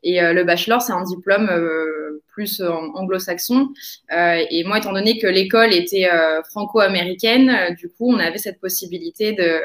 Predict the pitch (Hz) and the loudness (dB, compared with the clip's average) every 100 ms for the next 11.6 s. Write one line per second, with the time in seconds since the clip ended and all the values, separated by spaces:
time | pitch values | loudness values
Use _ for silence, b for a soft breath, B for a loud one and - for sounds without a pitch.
0 | - 202 220 220 - 214 - - - - | -6 -4 -2 -2 -6 -12 -14 -12 -4 -4
1 | 247 311 302 233 220 240 247 220 226 226 | 2 6 6 6 4 4 2 2 0 0
2 | - 226 233 220 220 254 226 214 202 190 | -2 -2 -2 -4 0 0 2 2 2 2
3 | 185 185 b b _ - 190 202 190 185 | 0 -4 b b _ -16 -4 0 2 2
4 | 180 180 175 170 165 156 156 - - 175 | 0 -2 -6 -8 -10 -14 -20 -18 -10 0
5 | 196 190 175 240 240 - 208 180 170 170 | 2 2 2 0 0 0 2 2 2 0
6 | 170 165 165 190 233 - 214 180 - 175 | 0 -2 0 0 0 0 -4 -6 -4 -2
7 | 185 240 349 B B B - 185 196 196 | 2 0 0 B B B -4 -2 -2 -4
8 | 196 208 190 240 226 233 208 - 240 302 | -2 -2 2 2 4 2 0 -2 2 2
9 | - - B B B _ 220 254 240 220 | 0 -8 B B B _ 6 8 8 4
10 | - 202 196 247 220 190 190 185 220 226 | 0 -4 -2 0 0 0 0 -2 0 2
11 | 226 190 180 175 170 165 | 2 -2 -4 -4 -4 -8